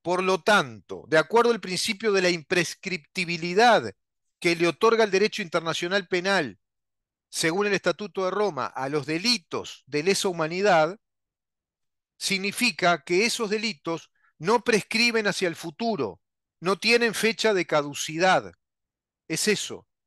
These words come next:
no tienen fecha de caducidad. Pero nada tiene que ver el concepto de prescriptibilidad o imprescriptibilidad de una ley penal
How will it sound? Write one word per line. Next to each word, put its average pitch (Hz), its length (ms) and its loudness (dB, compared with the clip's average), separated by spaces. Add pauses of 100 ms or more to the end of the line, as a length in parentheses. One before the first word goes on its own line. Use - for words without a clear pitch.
no 196 260 -2
tienen 226 460 2
fecha 214 440 0
de 190 160 0
caducidad. 175 880 -2 (720)
Pero 180 260 0
nada 269 300 4
tiene 240 280 -2
que 208 160 0
ver 208 160 2
el 170 140 -4
concepto 180 540 -4
de 175 160 0
prescriptibilidad 175 1500 0
o 170 140 2
imprescriptibilidad 175 1300 0
de 190 60 0
una 170 160 -2
ley 190 140 0
penal 196 440 0